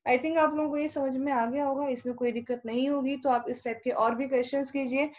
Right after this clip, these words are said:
अगर आपको सरफेस एरिया वॉल्यूम के किसी भी क्वेश्चन में कहीं पे भी कोई भी डाउट है, आप मुझे कमेंट सेक्शन में लिख के बताइए, मैं आपको उसका सॉल्यूशन जरूर भेजूंगी। ओके, लास्ट में मैंने एक फ्लो चार्ट बनाया हुआ है सारे फॉर्मूलाज का, आप चाहो तो इसका स्क्रीनशॉट लेके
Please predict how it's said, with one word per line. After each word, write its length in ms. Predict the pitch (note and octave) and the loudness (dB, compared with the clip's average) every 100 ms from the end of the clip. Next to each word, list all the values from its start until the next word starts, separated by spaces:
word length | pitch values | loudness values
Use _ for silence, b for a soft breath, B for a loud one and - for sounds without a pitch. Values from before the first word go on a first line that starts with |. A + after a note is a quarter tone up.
| B B | B B
अगर 260 | A#3 B3 D4 | 2 6 10
आपको 380 | D4 C4 - D#4 | 10 8 2 2
सरफेस 360 | D#4 C4 C#4 C#4 | 2 2 2 2
एरिया 180 | C4+ C#4 | 4 6
वॉल्यूम 300 | B3+ B3+ C4+ | 6 2 0
के 100 | C#4+ | -4
किसी 320 | B3+ A#3+ C#4+ | -4 -2 2
भी 120 | C#4+ | 2
क्वेश्चन 320 | C#4 B3+ C4 C4+ | 4 4 4 0
में 140 | C#4 | 0
कहीं 320 | C4+ G#3 C4+ | 0 2 2
पे 120 | C4+ C#4 | 0 0
भी 120 | C#4+ - | -2 0
कोई 180 | B3 C4+ | 2 4
भी 120 | C#4+ | 4
डाउट 340 | C4+ C4 C4 | 4 4 4
है, 120 | C#4+ E4 B B - | 2 0 B B 2
आप 140 | A3+ A#3+ | 4 4
मुझे 140 | B3 | -2
कमेंट 300 | C4+ A#3+ C4 | 0 0 0
सेक्शन 320 | B3+ C4 C4+ C4+ | -2 -4 -2 0
में 100 | C4+ | 0
लिख 160 | B3+ | 0
के 100 | C4 | -2
बताइए, 480 | C4+ C4+ B3+ C4 D4+ E4+ B B - | -2 0 2 4 2 0 B B 2
मैं 80 | C4+ | 6
आपको 260 | B3+ C#4 | 6 2
उसका 180 | D4 F4+ | -2 -2
सॉल्यूशन 460 | F4+ C#4 A#3+ D#4 E4 | 0 0 0 -2 2
जरूर 320 | B3 G#3+ F3 | 4 4 2
भेजूंगी। 480 | F3 D#3 D#3+ D#3+ E3 _ _ - | -2 -6 -10 -10 -12 _ _ -10
ओके, 260 | A3+ C#4 F4 - _ _ _ _ _ _ _ _ - | -4 0 -2 -4 _ _ _ _ _ _ _ _ -4
लास्ट 440 | A3 A3+ A#3+ B3+ | 2 6 6 4
में 80 | E4 | 2
मैंने 280 | D4+ D#4 D#4+ | 4 6 4
एक 80 | D#4+ | 2
फ्लो 180 | B3+ B3 | 4 4
चार्ट 240 | B3+ C#4+ C4+ | 6 4 4
बनाया 360 | C#4 C4+ B3+ C#4 | 4 4 6 4
हुआ 240 | C4 C4 | 6 6
है 140 | C4 | 4
सारे 320 | E4 - G#3+ B3+ | 2 0 0 0
फॉर्मूलाज 540 | B3+ G#3 G#3 G#3 A#3 - | 0 -2 0 2 2 0
का, 220 | B3+ D4+ B B B A#3 | -2 -2 B B B 4
आप 160 | C4 B3+ | 4 6
चाहो 160 | C#4 | 4
तो 120 | D4 | 4
इसका 240 | D#4+ - E4+ | -2 2 0
स्क्रीनशॉट 640 | D#4+ C#4+ C#4+ D4+ D4 C#4+ | 0 0 0 4 2 2
लेके 320 | C4+ B3+ C4 | 2 2 2